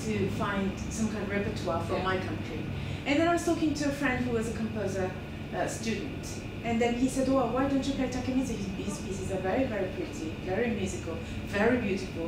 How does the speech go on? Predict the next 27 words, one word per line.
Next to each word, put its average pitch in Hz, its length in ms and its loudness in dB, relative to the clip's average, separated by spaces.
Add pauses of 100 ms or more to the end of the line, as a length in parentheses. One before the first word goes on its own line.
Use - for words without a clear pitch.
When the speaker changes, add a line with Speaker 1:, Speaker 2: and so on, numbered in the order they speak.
Speaker 2:
Mm. - 220 -6
Speaker 1:
da, 226 140 4
da, 233 120 6
da, 196 60 0
da, 151 280 -2
da." 156 60 -6 (400)
But 254 120 2
then 370 240 8
when 359 120 6
I 302 240 4 (300)
started 247 400 0 (100)
playing, 262 520 2
I 208 180 -4
thought, 226 180 -2 (100)
"Well, 302 380 4
actually," - 640 -4 (420)
uh, 185 200 0
be-, - 80 -4 (220)
because 226 280 2
Takemitsu 214 460 -2
was 180 160 0
a 185 60 -2
lot - 100 -2
of - 160 -4 (120)
film 247 280 6
music, - 360 -2 (640)
I 233 240 2